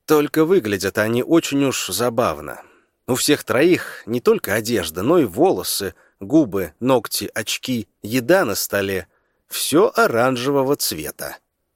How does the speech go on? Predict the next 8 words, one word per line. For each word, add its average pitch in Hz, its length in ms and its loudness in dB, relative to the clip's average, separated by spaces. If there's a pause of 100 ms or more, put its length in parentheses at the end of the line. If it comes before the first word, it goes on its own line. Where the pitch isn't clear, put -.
(840)
А, 175 240 2
понял. 135 540 0 (280)
Их 127 160 0
вовсе 147 300 2
не 143 120 4
трое, 160 400 4
а 98 80 0
четверо. 101 600 -2